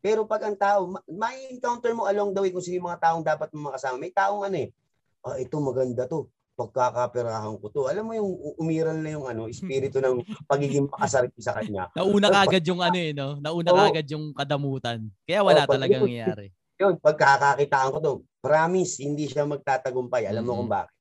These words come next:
Speaker 1: Kasi nag-iisa siya eh.
Speaker 3: Tama.
Speaker 1: Pang sarili yung isip niya eh. Kung ang iniisip mo naman, pang nakararami, iba yun. Mas, mas matindi yun. Kumbaga, binibless ni,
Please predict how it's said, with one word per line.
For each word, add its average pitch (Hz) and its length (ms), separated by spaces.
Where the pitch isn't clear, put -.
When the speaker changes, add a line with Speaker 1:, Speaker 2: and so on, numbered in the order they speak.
Speaker 1:
Kasi 170 240
nag-iisa 151 400
siya 120 240
eh. - 20
Speaker 3:
Tama. 95 140
Speaker 1:
Pang 143 120
sarili 151 440
yung - 80
isip 123 320
niya 120 100
eh. 98 80
Kung 131 140
ang 151 80
iniisip 151 400
mo 151 80
naman, 131 240
pang 131 160
nakararami, 127 880
iba 120 240
yun. 98 320
Mas, 117 320
mas 123 320
matindi 139 480
yun. 120 180
Kumbaga, 147 300
binibless 143 560
ni, 139 80